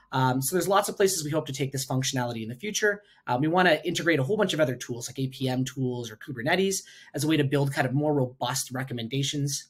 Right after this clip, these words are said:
um, for your catalog, as well as maybe even give customers the ability to create their own rules engines.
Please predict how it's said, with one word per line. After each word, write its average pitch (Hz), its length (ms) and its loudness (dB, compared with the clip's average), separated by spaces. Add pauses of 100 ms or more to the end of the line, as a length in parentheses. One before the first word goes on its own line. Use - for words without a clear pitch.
um, 117 320 -6
for 196 240 0
your 196 100 0
catalog, 190 540 4 (360)
as 156 120 -2
well 208 160 10
as 190 240 2
maybe 180 320 2
even 160 160 -2
give 147 120 0
customers 135 440 0
the 123 80 -4
ability 117 320 -8
to 110 80 -10
create 113 340 -8
their 107 140 -12
own 113 200 -8
rules 107 280 -10
engines. 101 480 -8